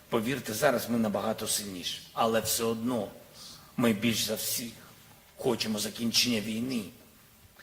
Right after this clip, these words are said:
І це наше бажання. І зустріч сьогодні, ми починали з президентом Рамафозою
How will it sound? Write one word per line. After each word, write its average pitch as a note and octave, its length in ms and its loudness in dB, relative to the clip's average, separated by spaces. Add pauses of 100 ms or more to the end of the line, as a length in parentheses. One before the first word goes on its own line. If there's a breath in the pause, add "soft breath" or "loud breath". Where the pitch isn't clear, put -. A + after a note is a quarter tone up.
І C3 100 -2
це C#3 200 4
наше A#2+ 280 2
бажання. A2 580 0 (1000 loud breath)
І C3+ 80 0
зустріч B2 500 0
сьогодні, C3 600 -2 (200)
ми C3 160 2
починали B2+ 580 0
з - 80 0
президентом A#2+ 600 -2
Рамафозою A#2+ 640 0